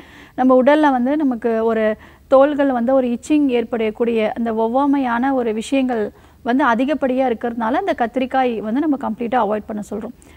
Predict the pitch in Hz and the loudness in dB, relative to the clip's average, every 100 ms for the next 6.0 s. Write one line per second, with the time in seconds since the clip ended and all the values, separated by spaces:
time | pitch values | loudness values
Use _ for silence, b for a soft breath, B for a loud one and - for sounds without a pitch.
0 | b 269 269 247 285 311 254 320 - 294 | b -4 -2 -2 0 0 0 -2 -2 2
1 | 269 269 196 226 226 277 262 262 233 214 | 2 2 -2 -4 -2 -2 -2 -2 -4 -4
2 | 208 208 214 208 202 208 b b b - | -4 -4 -6 -6 -4 -6 b b b 4
3 | 254 277 285 262 240 269 262 226 254 269 | 4 4 2 0 0 0 -2 -4 -2 2
4 | 254 262 233 208 208 208 254 262 247 254 | 2 2 -2 -4 -4 -4 0 0 2 2
5 | 277 330 262 320 226 254 254 269 208 208 | 0 0 0 0 0 0 -2 -4 -4 -6